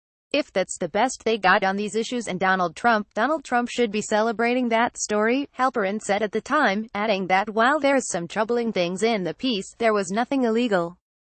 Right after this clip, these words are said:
He said reports of boorish or politically correct behavior could be politically beneficial to Trump because that's part of his brand and appeal.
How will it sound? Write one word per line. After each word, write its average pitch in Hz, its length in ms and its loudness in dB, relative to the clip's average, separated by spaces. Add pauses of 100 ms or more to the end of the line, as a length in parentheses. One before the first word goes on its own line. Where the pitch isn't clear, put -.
(300)
He 269 160 -2
said 254 260 0
reports 233 460 0
of 165 140 -4
boorish 214 380 0
or 202 120 -2
politically 208 540 -4
correct 208 380 0
behavior 190 420 0
could 277 240 -2
be 190 140 0
politically 180 500 -2
beneficial 190 580 -4
to 180 100 -8
Trump 220 280 0
because 185 240 -4
that's 233 320 0
part 262 220 0
of 202 100 -6
his 180 160 -4
brand 202 300 -2
and 175 160 -2
appeal. 185 440 -4